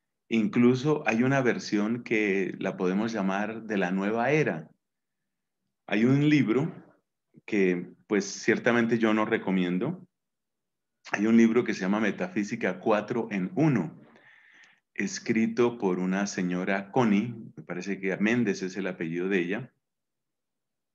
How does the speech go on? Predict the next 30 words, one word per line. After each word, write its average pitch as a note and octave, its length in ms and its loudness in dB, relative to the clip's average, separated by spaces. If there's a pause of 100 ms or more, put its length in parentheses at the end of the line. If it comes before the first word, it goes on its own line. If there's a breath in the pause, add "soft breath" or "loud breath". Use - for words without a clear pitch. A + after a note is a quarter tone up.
(760 soft breath)
Y A2+ 140 6
en A2+ 100 8
esa C3 260 4
línea C#3+ 600 2
de G2+ 200 0
la F#2 140 0
nueva G#2+ 340 2
era G#2+ 500 0 (360 soft breath)
hay A2 720 4 (480)
toda A2+ 260 6
una, A2+ 800 0
todo B2 220 4
un C3 260 2
uso A#2 640 0
de F#2+ 140 -4
la F2+ 160 -2
palabra F#2 400 0
metafísica. F#2+ 840 -6 (1300)
Eh, G#2 60 -2
vamos C3+ 300 2
a F3 40 2
aclarar A#2 400 2
un C#3 140 0
poquito C#3 560 -2
qué C#3 180 2
es C#3+ 160 -2
lo D3 140 -2
que A#2 80 -6
se G#2 120 -6
entiende A#2 760 -2